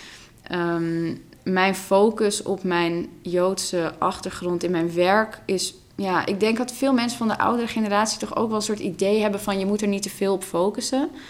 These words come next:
Omdat, ja, je, je wil ook niet jezelf in een soort hoekje duwen of zo. Van ja, ik ben Joods en ik doe alleen maar Joodse dingen of zo. Dus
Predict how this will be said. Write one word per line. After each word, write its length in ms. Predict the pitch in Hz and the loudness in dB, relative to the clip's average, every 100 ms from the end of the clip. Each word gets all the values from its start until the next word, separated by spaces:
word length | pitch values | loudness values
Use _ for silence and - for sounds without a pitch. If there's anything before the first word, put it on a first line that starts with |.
| - - - - - | -20 -20 -20 -20 -10
Omdat, 680 | - 196 180 185 185 - - - - - | -2 0 4 4 4 -2 -6 -18 -20 -20
ja, 440 | - 208 175 147 - - - - _ _ - _ _ - - - - - | -4 0 2 0 -6 -20 -20 -20 _ _ -20 _ _ -20 -20 -20 -20 -10
je, 280 | 202 196 175 | -4 -4 -4
je 140 | - 190 | -4 -2
wil 220 | 190 185 | 2 2
ook 100 | 180 | 2
niet 180 | 190 190 | 0 -2
jezelf 320 | 175 180 185 | 0 0 0
in 60 | 185 | -2
een 60 | |
soort 180 | 170 175 | -4 -6
hoekje 340 | 165 185 - 196 | -4 -6 -4 -2
duwen 320 | 196 220 254 | 0 0 -2
of 120 | 262 | -4
zo. 220 | - 240 | -4 -2
Van 360 | 262 202 185 175 | -2 -2 0 0
ja, 220 | 170 156 | 0 -2
ik 160 | 170 180 | -4 -2
ben 200 | 170 170 | 0 0
Joods 300 | 165 165 165 | 0 0 0
en 100 | 165 | -2
ik 100 | 160 | -2
doe 100 | 165 | -2
alleen 140 | 160 | 0
maar 100 | 165 | 0
Joodse 260 | 156 156 156 | -2 -4 -2
dingen 260 | 160 190 | -2 -2
of 100 | - | -6
zo. 260 | - 233 302 - - - - - | -6 -6 -6 -10 -20 -20 -20 -4
Dus 420 | 185 180 - - | -2 0 -2 -8